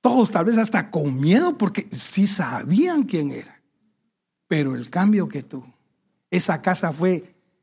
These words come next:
transformada mire qué lindo. Ve, ¿usted, usted se recuerda cómo era antes de venir al Señor? A la nadie. Qué bueno que ya se olvidaron. Como dijo el apóstol Raúl,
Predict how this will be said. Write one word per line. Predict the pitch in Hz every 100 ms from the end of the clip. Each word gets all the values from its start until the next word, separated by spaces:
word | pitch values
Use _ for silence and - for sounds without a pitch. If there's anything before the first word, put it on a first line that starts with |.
| _ _
transformada | - 170 147 143 - - 135 127 127 127 185 262 269 - - - _ _ _ _ - - - - - - _ _ 160
mire | 190
qué | 185 175
lindo. | 170 190 147
Ve, | 160 139 135
¿usted, | 139 202 208
usted | 160 233
se | 240
recuerda | 208 196 220 208
cómo | 220 233
era | 233
antes | 226 220
de | 196
venir | 170 196
al | 202
Señor? | 175 196 226 - _ _ _ _ _ _ _ _ _ _ _ _ _ _ - - _
A | - 143
la | 113
nadie. | 101 - 202 208 123 113 - _ _ _ _
Qué | - 247
bueno | 202 285 277 185
que | 196
ya | 196
se | 226
olvidaron. | 214 175 147 147 269 262 190 143 127 - - - - - -
Como | 214 208
dijo | 220 233
el |
apóstol | 202 180 214 220 196
Raúl, | 180 208 214